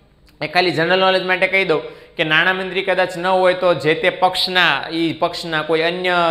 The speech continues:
નેતા હોય તો એ પણ છે રજૂ કરી શકે છે ને એવી પોસિબિલિટી નથી તો સુપ્રીમ કોર્ટના મુખ્ય ન્યાયાધીશ છે એ પણ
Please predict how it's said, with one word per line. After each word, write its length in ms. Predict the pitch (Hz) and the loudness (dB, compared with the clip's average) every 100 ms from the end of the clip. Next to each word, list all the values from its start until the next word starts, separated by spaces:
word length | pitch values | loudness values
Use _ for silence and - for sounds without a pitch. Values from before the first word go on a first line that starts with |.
| 160 | 0
નેતા 320 | 170 175 170 | -2 2 2
હોય 240 | 170 175 - - - - | 4 2 0 -10 -18 -10
તો 80 | 147 | 0
એ 120 | 139 | 0
પણ 220 | 147 175 | 2 -2
છે 160 | 175 180 | 0 -2
રજૂ 200 | 165 175 | 0 -4
કરી 260 | 175 180 165 | -4 -4 -4
શકે 280 | 170 165 | -4 -4
છે 120 | 165 170 | -4 -4
ને 140 | 151 | -2
એવી 140 | 170 | -2
પોસિબિલિટી 680 | 180 180 175 180 170 180 175 | 0 -2 -2 -2 -2 -2 -2
નથી 280 | 170 165 170 | -4 -4 -4
તો 100 | 156 | -4
સુપ્રીમ 400 | - 170 175 170 | -4 -8 -8 -4
કોર્ટના 300 | 170 165 165 | -6 -4 -6
મુખ્ય 300 | 156 160 165 | -6 -8 -6
ન્યાયાધીશ 460 | 160 156 151 143 | -4 -4 -4 -6
છે 100 | 151 | -2
એ 40 | 156 | -2
પણ 260 | - 143 | 0 -2